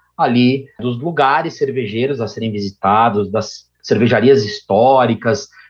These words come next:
regiões históricas cervejeiras. Então, se a gente olha pra Europa, a gente tem três grandes escolas cervejeiras, que é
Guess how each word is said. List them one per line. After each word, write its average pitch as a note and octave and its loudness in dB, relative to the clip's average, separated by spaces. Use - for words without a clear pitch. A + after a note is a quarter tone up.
regiões D3 4
históricas C3 -2
cervejeiras. A2 0
Então, C#3+ 2
se D3 0
a - 4
gente D#3 -2
olha D3+ 4
pra C#3+ 2
Europa, C3 2
a - 0
gente B2 -6
tem C#3+ -4
três F3+ 2
grandes D3+ 0
escolas C#3 -2
cervejeiras, B2 -2
que - -14
é A2+ -2